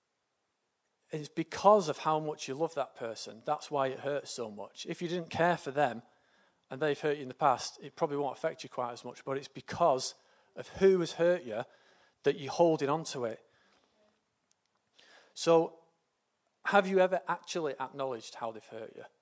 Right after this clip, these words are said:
and how much it's affected you and what this effect has had on your life? Or have you just been covering it up because of who they are? So once you've surrendered and you've grieved your wound,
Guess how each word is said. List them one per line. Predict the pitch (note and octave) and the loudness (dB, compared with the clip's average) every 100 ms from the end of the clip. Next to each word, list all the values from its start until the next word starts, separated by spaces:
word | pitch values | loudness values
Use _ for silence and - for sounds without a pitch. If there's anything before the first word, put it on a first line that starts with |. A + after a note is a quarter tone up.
| _ | _
and | - | -14
how | - D3+ D3+ | 0 4 4
much | D3+ D#3+ D#3+ D3+ | 4 0 -2 -8
it's | - | -10
affected | B2+ C#3+ C3+ - A#2+ | -8 -6 -6 -10 -14
you | A2+ | -14
and | A#2 B2 | -10 -2
what | D3+ - | -2 -2
this | D3 - - - | -8 -10 -14 -12
effect | - D3+ D3+ | -6 -6 -6
has | - | -6
had | C#3 C3 | -6 -4
on | B2+ | -6
your | B2 | -4
life? | C3 A#2+ A2+ - _ _ _ _ _ | -2 -4 -8 -18 _ _ _ _ _
Or | C3+ C3+ | 0 2
have | C3 | 0
you | D3 | -4
just | C#3 - | -8 -8
been | C3 | -12
covering | - E3+ C#3+ C#3+ | 2 2 4 0
it | C#3+ | 0
up | D3 A#2+ - - - | 0 -2 -4 -20 -16
because | C3 C3+ | -12 -10
of | B2 - | -12 -10
who | C3 B2 | -10 -6
they | B2+ B2 | -4 -2
are? | B2 A2+ G#2+ _ _ _ _ _ _ _ _ _ | -2 -4 -10 _ _ _ _ _ _ _ _ _
So | - D#3+ | -2 4
once | F#3 F#3 F3+ | 4 6 2
you've | - | 0
surrendered | - E3 E3 C#3+ C#3+ | 0 2 2 2 0
and | F3+ C3+ | 0 -6
you've | C3+ C3 | -8 -8
grieved | C#3+ D#3+ E3 - C#3 | -4 -2 -2 -6 -12
your | B2 | -10
wound, | A#2+ B2+ D#3+ | -8 -8 -10